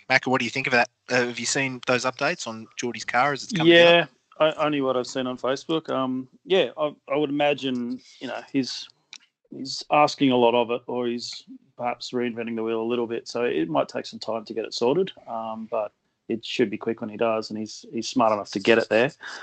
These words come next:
Speaker 2: So maybe it's just a matter of time before he sorts it all out. But yeah, I'm hoping he's gonna potentially make an appearance at the last round. That'd be pretty impressive to see.
Speaker 1: Yep, and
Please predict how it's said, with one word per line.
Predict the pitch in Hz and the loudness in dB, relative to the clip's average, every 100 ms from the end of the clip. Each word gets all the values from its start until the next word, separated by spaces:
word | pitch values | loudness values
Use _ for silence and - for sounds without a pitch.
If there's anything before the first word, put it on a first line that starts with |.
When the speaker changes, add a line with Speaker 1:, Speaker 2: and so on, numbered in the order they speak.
| - - | -18 -10
Speaker 2:
So | - 107 107 107 107 110 | 4 6 8 6 4 -2
maybe | 117 113 104 | -6 -8 -6
it's | - | -8
just | 117 110 | -8 -4
a | |
matter | 113 110 | -2 -2
of | 110 | 0
time | 120 120 | 0 0
before | 117 - 120 | 0 -2 -2
he | 117 | -2
sorts | 123 123 123 | -2 -4 -2
it | |
all | 120 123 | 0 0
out. | 127 - | 0 0
But | 120 | 4
yeah, | 127 113 | 4 4
I'm | 120 | 0
hoping | 120 131 120 | 4 4 2
he's | 117 | -4
gonna | - 113 113 _ _ _ _ - | -4 -4 -6 _ _ _ _ -16
potentially | - 120 113 127 | -6 -4 -2 2
make | 120 120 | 2 0
an | 117 | -2
appearance | 131 127 - | 0 0 0
at | 123 | 0
the | |
last | 123 127 - | 4 4 2
round. | 139 151 131 | 0 0 0
That'd | 113 113 | -2 -2
be | 117 117 - | -4 -4 -4
pretty | 131 123 | 2 2
impressive | 120 123 - 127 | 4 0 0 -2
to | |
see. | 151 151 _ _ _ - - - | 0 0 _ _ _ -20 -20 -8
Speaker 1:
Yep, | 104 104 - _ | -2 -2 -2 _
and | 110 110 | -8 -8